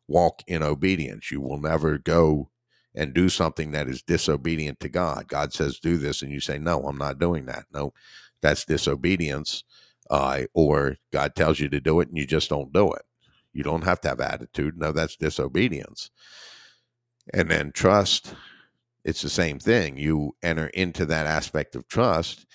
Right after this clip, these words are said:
and what you have to do is actually go deeper and deeper and deeper. So you will have circumstances and situations that will come in your life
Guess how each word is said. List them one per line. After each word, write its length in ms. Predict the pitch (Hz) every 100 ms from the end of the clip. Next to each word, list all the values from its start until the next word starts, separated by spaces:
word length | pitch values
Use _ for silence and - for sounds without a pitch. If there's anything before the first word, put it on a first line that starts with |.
| - -
and 180 | 87 85
what 200 | 90 -
you 120 | 82
have 220 | 80 76
to 100 | -
do 480 | 65 101 110 85 85 -
is 300 | 85 73 71
actually 480 | 82 80 - 82 78
go 160 | 76 73
deeper 580 | 65 82 78 76 80 -
and 200 | 76 71
deeper 520 | 78 92 - 78 71 -
and 180 | 76 65
deeper. 400 | 95 127 - -
So 140 | -
you 180 | 78 78
will 140 | 78 73
have 180 | 76 -
circumstances 800 | 82 82 76 - 80 78 73 71
and 120 | 65
situations 840 | - 67 69 67 95 117 71 -
that 120 | 76 67
will 120 | 71
come 240 | - 80
in 100 | 71
your 160 | 67 65
life 500 | 92 120 78 -